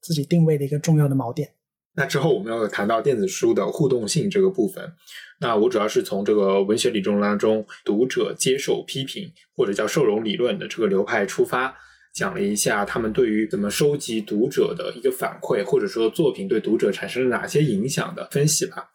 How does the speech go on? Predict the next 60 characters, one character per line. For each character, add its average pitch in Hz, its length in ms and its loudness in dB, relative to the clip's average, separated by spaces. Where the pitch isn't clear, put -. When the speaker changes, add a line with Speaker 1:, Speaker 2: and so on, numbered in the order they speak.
Speaker 2:
但 165 180 -2
其 135 160 2
实 139 80 0
在 139 160 0
他 - 180 -4
们 127 160 0
那 120 80 0
个 110 120 2
时 101 180 -2
代， 101 100 0
他 127 140 -2
们 127 100 4
是 123 120 0
没 110 100 2
有 120 100 2
办 107 160 -2
法 98 140 -2
接 - 180 0
触 107 200 2
到 - 320 -2
真 127 180 0
实 - 320 -2
的 131 260 -4
经 131 200 2
验 127 120 4
性 107 160 -4
的 95 80 2
读 190 160 -2
者 - 220 -2
的。 - 160 -12
但 135 120 -2
是 131 120 2
我 104 120 2
们 95 160 2
现 127 220 0
在 113 160 0
的 98 180 2
这 107 140 0
个 104 100 4
电 110 180 0
子 95 100 0
书 107 180 -2
的 104 80 2
环 95 220 -2
境 104 160 0
当 101 180 0
中， 101 180 0
将 123 180 -2
大 123 220 0
量 110 240 -2
的 82 360 -2
读 110 120 4
者 123 120 2
评 101 160 -4
论 107 140 -2
开 120 160 -2
放 117 200 -2
给 104 120 0
我 107 160 2
们， - 180 -10